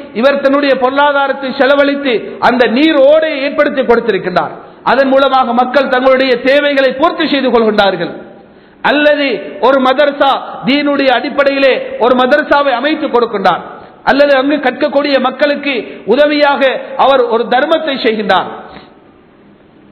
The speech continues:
இப்படி நல்ல காரியங்களுக்காக வேண்டி ஒருவர் உதவி செய்கின்றார்,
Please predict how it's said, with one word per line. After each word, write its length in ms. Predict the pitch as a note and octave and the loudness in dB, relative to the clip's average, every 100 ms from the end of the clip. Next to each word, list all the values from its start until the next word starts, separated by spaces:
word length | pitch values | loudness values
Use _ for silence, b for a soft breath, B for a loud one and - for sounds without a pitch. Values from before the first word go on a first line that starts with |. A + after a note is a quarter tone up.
| _ _ _ - - - | _ _ _ -20 -20 -12
இப்படி 460 | - G3+ C#4+ C4+ | -6 -2 0 -2
நல்ல 360 | G3 A3 C#4+ D#4+ | -2 -2 0 0
காரியங்களுக்காக 880 | - C4+ C#4 B3+ B3 A3+ A3+ G3+ G3+ | 0 0 2 0 0 -2 0 0 0
வேண்டி 320 | F3+ F3 D#3 C#3+ - - - - - | -2 -2 -4 -6 -16 -20 -20 -20 -6
ஒருவர் 320 | - A#3+ B3+ A3 | 0 2 2 0
உதவி 280 | A3 D4 | 0 0
செய்கின்றார், 560 | D4+ B3+ G#3 F#3 D#3 - | 0 -2 -2 -2 -4 -4